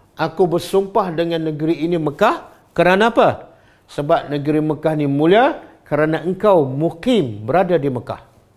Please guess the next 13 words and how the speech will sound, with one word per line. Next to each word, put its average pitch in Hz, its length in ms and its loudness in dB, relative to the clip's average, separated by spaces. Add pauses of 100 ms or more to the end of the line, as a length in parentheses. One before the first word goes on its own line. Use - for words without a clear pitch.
(580)
Jadi 156 160 2
Mekah 180 400 2
dah 175 160 2
mulia, 170 560 2 (240)
menambahkan 165 680 0
lagi 156 280 0
kemuliaan 143 400 -4
Mekah 190 640 -4
sebab 156 400 -2
engkau 165 380 0
mukim 147 480 -2
di 117 100 -6
situ. 98 300 -14